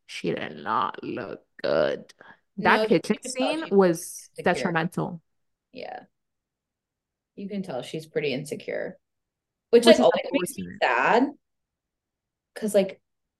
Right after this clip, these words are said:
Speaker 2: I, I mean, everybody has experienced insecurity before, and it, I do think it's sad when it's, like, the, ki-, kind of debilitating for people. Um,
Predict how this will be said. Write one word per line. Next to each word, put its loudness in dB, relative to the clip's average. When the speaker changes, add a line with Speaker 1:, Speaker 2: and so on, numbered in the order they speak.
Speaker 2:
I, -4
I -6
mean, -4
everybody -4
has 0
experienced -4
insecurity -2
before, 4
and 0
it, 4
I 2
do 0
think 0
it's -4
sad 0
when 0
it's, -2
like, 2
the, 2
ki-, -2
kind -2
of 0
debilitating 2
for 0
people. 0
Um, 2